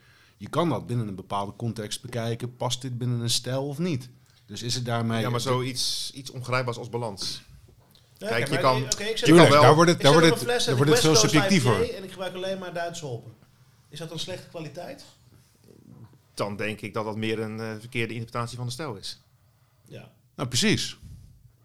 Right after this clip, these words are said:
Speaker 3: Lastig, lastig.
Speaker 1: En daarmee doet de producent dus toch weer een belofte van: "Ik beloof jou hier een lekkere West
Speaker 2: Lekkere
Speaker 1: Coast
Speaker 2: West Coast
Speaker 1: I P A,
Speaker 2: I P A.
Speaker 1: waarbij jij volgens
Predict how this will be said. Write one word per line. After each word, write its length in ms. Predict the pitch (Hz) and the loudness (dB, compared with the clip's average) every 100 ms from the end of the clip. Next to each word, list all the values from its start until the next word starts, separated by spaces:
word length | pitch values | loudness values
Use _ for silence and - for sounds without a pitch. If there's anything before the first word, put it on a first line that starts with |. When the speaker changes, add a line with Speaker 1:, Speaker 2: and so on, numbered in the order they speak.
| _ - - | _ -20 -20
Speaker 3:
Lastig, 260 | 110 104 - | -20 -20 -20
lastig. 180 | - 110 | -14 -4
Speaker 1:
En 140 | 147 | 2
daarmee 600 | 147 135 123 120 113 80 | 4 4 4 2 0 -2
doet 200 | 120 139 | 2 2
de 300 | 120 110 107 107 | 2 0 0 -2
producent 460 | 120 107 147 131 | -2 0 0 0
dus 100 | 104 | 0
toch 160 | 170 143 | -4 -2
weer 140 | 131 | -2
een 80 | 107 | 0
belofte 360 | 107 151 113 110 | 0 0 -2 -4
van: 220 | 110 101 | -6 -6
"Ik 100 | 101 | -2
beloof 300 | 104 160 131 | 2 4 4
jou 140 | 117 | 2
hier 200 | 120 131 | 2 0
een 100 | 98 | 0
lekkere 280 | 135 - 110 | -4 -4 -2
West 120 | 135 | 2
Speaker 2:
Lekkere 220 | 131 135 | 2 4
Speaker 1:
Coast 120 | 123 127 | 2 4
Speaker 2:
West 180 | 127 | 4
Coast 120 | 110 113 | 4 4
Speaker 1:
I 20 | |
P 40 | |
A, 20 | |
Speaker 2:
I 40 | 131 | 6
P 40 | |
A. 40 | 139 | 6
Speaker 1:
waarbij 180 | 127 | 6
jij 200 | 127 127 | 6 4
volgens 520 | 123 131 120 120 - | 4 0 0 2 0